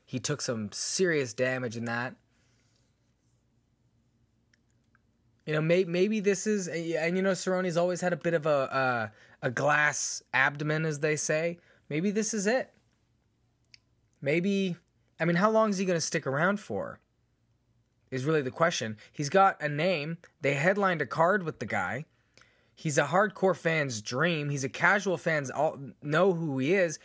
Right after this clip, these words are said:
He's got all the marketability in the world. You know, he'll probably stick around, but at what cost? And he's still, and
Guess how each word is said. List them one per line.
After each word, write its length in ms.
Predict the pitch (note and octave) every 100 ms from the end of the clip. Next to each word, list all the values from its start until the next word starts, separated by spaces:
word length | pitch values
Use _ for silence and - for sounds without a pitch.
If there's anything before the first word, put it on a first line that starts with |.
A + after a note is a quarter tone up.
| -
He's 140 | - C#3+
got 140 | F3+
all 140 | E3+
the 80 | G#3
marketability 800 | F3+ F#3+ F#3+ D3 A#2+ D#3+ F#3 D#3+
in 80 | C3
the 80 | A#2
world. 440 | D3 G3 D#3+ D#3+ - - - - - - -
You 100 | D3+
know, 120 | C#3
he'll 140 | F#3
probably 460 | G3 G#3+ B3+ G#3 F#3+
stick 260 | - F#3
around, 480 | E3 D#3+ A3 A#3+ F3
but 260 | C#3+ C#3+ - _ -
at 200 | E3 -
what 260 | D#3 A#2+ -
cost? 600 | A#3 C4+ F3 - - - _ _ _ _ _ _ _ -
And 160 | F3+ F3+
he's 200 | G#3+ G3+
still, 240 | - C#4 -
and 380 | A#3 C4+ A3+